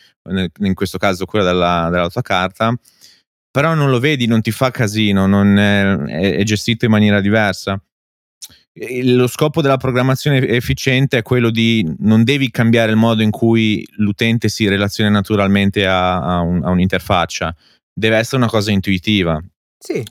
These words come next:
Speaker 1: Ehm,
Speaker 2: essere semplice, certo.
Speaker 1: Però vabbè, ti dico,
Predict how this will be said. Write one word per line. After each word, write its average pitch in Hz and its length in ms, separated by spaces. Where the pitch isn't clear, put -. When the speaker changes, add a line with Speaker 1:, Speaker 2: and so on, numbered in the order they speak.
Speaker 1:
Ehm, 90 320
Speaker 2:
essere 110 880
semplice, 131 720
certo. 127 520
Speaker 1:
Però 165 360
vabbè, 160 180
ti 160 100
dico, 120 560